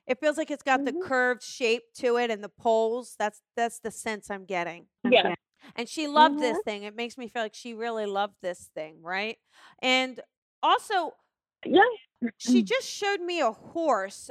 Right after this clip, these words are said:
Speaker 1: I'm not sure if, why. Uh, do you live in an area that has horses, or would there have been a connection to her at all growing up around horses?
Speaker 2: Well, probably that we took my, we, we, me and my daughter and my mom would take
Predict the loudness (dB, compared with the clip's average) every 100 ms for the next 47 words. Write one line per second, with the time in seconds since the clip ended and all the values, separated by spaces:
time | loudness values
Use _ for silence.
0 | -4 -2 -2 -4 -6 -14 -10 0 2 2
1 | 2 0 0 _ _ -2 4 6 4 0
2 | -4 -16 -20 -8 -2 -2 -4 -14 -6 -4
3 | -4 -2 -2 -2 -4 -6 -4 0 0 0
4 | 0 0 0 -4 -4 -8 -8 -8 -10 -12
5 | -8 -8 -6 -6 -4 -2 -2 -2 -2 -2
6 | -6 -6 -6 -10 -14 -12 -10 -4 0 0
7 | 0 -2 0 0 0 0 0 -2 -4 -4
8 | -2 -2 -4 -2 -6 -10 -10 -10 -10 -12
9 | -12 -12 -20 _ _ -20 -20 2 2 4
10 | 4 6 4 4 4 2 2 0 -2 -2
11 | 0 0 0 -6 -10 -4 -4 -4 _ _
12 | _ -4 0 0 -4 _ _ -4 0 2
13 | 4 4 4 6 6 6 2 0 -4 -4
14 | -4 -4 -4 -6 -8 -2 0 0